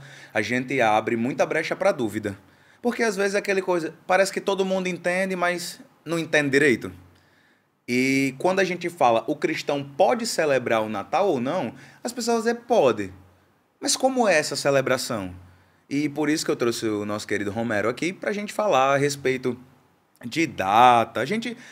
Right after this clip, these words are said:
trazer à luz, até fiz uma enquete lá no Instagram, quero agradecer a você que perguntou. Foi mu-, por incrível que pareça, o senhor vai ficar perplexo. Teve mais perguntas nesse, pra você ver como é uma carência de dúvida, do que no podcast do Pastor Chico.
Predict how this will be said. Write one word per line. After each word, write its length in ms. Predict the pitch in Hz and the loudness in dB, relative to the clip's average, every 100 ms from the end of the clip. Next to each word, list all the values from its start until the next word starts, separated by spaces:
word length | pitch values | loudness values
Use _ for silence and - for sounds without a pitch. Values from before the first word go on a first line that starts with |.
| - | -20
trazer 380 | - 247 214 214 | -4 -2 0 0
à 100 | 208 | 2
luz, 460 | 196 156 165 180 156 | 0 2 0 0 -6
até 180 | 143 175 | -4 -4
fiz 220 | 190 180 | -4 -4
uma 100 | 160 | -4
enquete 440 | 139 143 135 135 | 2 4 4 2
lá 100 | 123 | -2
no 60 | 120 | -2
Instagram, 420 | - 151 127 151 | 0 0 0 -4
quero 140 | 135 | -4
agradecer 400 | 110 110 104 - | -2 -2 -4 -4
a 40 | 104 | -4
você 300 | 101 - 98 | -4 -6 -8
que 60 | - | -8
perguntou. 580 | 101 98 120 143 110 143 - | -10 -8 -8 -6 -6 -6 -10
Foi 180 | 117 113 | -10 -8
mu-, 280 | 101 101 - - - - | -8 -10 -14 -20 -20 -10
por 120 | 220 254 | -4 -2
incrível 360 | 214 254 254 | 0 0 0
que 100 | 240 | -2
pareça, 400 | 220 160 190 180 | 2 2 2 0
o 20 | |
senhor 140 | 143 170 | -4 0
vai 100 | 175 | 0
ficar 220 | 175 185 | 0 -2
perplexo. 500 | 220 208 - 104 - | -2 -4 0 0 2
Teve 200 | 214 202 | 0 2
mais 260 | 170 240 247 | 2 2 2
perguntas 640 | 220 180 139 175 220 214 | -2 0 -4 -4 -6 -4
nesse, 500 | 147 147 214 - 254 - - | 0 2 2 0 -6 -10 -12
pra 80 | 143 | -8
você 100 | 143 | -2
ver 140 | 139 | 0
como 220 | 143 135 135 | 0 0 0
é 20 | |
uma 140 | 147 | -2
carência 400 | 156 139 131 131 | 0 0 0 -6
de 80 | 151 | -6
dúvida, 320 | 147 170 208 - - | -2 -2 -4 -12 -8
do 100 | 214 | -2
que 80 | 220 | -2
no 80 | 220 | 0
podcast 440 | 220 196 196 196 | -2 -2 -4 -4
do 80 | 208 | -2
Pastor 260 | 202 214 | -2 -2
Chico. 260 | 214 120 | -2 -4